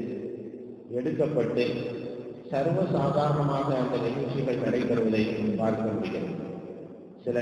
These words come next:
நேரங்களில் இதுவெல்லாம் சகஜம்தானே, இதையெல்லாம் விட்டு எப்படி மனிதனுடைய வாழ்க்கையிலே தவிர்த்திருக்க முடியும் என்பன போன்ற ஐயங்கள் கூட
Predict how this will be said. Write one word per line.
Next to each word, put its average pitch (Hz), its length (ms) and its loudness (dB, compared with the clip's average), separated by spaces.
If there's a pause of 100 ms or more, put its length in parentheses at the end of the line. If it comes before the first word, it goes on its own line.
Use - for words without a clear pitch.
நேரங்களில் 120 600 2 (920)
இதுவெல்லாம் 135 520 2 (480)
சகஜம்தானே, 127 800 2 (920)
இதையெல்லாம் 160 540 2
விட்டு 156 200 0 (120)
எப்படி 151 340 2
மனிதனுடைய 135 560 2
வாழ்க்கையிலே 127 520 2 (100)
தவிர்த்திருக்க 123 580 2
முடியும் 117 340 0 (440)
என்பன 147 420 0
போன்ற 147 260 0 (120)
ஐயங்கள் 127 500 0
கூட 131 140 2